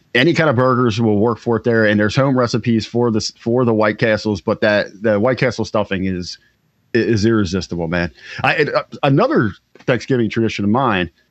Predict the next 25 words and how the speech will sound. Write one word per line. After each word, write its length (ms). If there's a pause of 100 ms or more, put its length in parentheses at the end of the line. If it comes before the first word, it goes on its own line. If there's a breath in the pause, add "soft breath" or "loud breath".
(200)
and 100
I 80
know 100
you 260
eat 80
it 140
regularly, 580
but 140
I 120
only 140
eat 60
it 80
once 260
a 60
year, 120
and 80
I'll 100
eat 120
the 180
whole 180
damn 220
tub, 300
is 160
cottage 340
cheese. 400